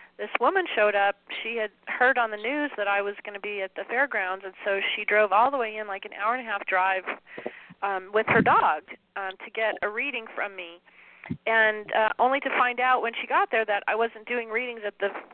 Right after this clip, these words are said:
fairgrounds 'cause it was just too noisy and too many distractions. And, and she was really k-, kind of upset. She's like, "But I drove an hour and a half to get here, and I,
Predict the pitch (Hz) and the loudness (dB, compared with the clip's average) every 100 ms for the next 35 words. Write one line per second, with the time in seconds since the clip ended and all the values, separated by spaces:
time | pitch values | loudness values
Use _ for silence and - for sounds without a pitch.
0 | - - 311 349 202 180 - 202 202 196 | -18 2 4 4 2 0 -4 -6 -6 -8
1 | 202 - - 240 220 269 226 175 180 175 | -12 -8 -6 0 2 2 -2 -8 -10 -12
2 | 180 208 202 190 185 - 190 220 - 160 | -10 -10 -8 -10 -10 0 2 2 -2 -8
3 | 170 175 180 175 175 _ _ _ _ _ | -12 -6 -6 -6 -14 _ _ _ _ _
4 | - - - 196 196 190 - 220 220 214 | -20 -14 -2 0 0 -2 -2 2 4 4
5 | 202 220 233 226 214 196 - - - - | 4 4 4 4 0 -8 -12 -14 -8 -2
6 | 226 226 208 - - 311 320 - 156 208 | 0 0 0 -2 2 2 2 -4 -4 -4
7 | 170 226 240 240 254 262 240 240 262 247 | -2 0 0 4 4 4 2 2 2 0
8 | - 262 285 277 - 240 285 - 214 202 | 0 2 2 -2 -8 -6 -6 -2 0 0
9 | 196 196 | -2 -6